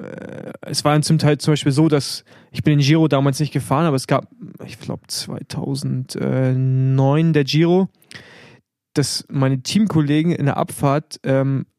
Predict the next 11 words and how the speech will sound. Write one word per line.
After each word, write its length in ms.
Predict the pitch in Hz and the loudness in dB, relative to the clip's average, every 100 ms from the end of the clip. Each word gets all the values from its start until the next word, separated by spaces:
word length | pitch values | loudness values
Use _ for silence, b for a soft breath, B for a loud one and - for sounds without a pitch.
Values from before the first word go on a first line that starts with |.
| - | -4
abgefallen 600 | 185 - 147 - 131 139 | -2 0 -2 0 0 0
sind, 240 | 151 185 | 0 0
weil 120 | 135 135 | 0 0
sie 60 | |
nicht 100 | 139 | 2
mehr 80 | 143 | 0
bremsen 420 | - 170 190 151 | 2 2 2 2
konnten. 220 | - 127 | 0 -2
Also 160 | - 127 | -2 0
die, 160 | 139 131 B B B | 0 -2 B B B
die, 100 | - | -18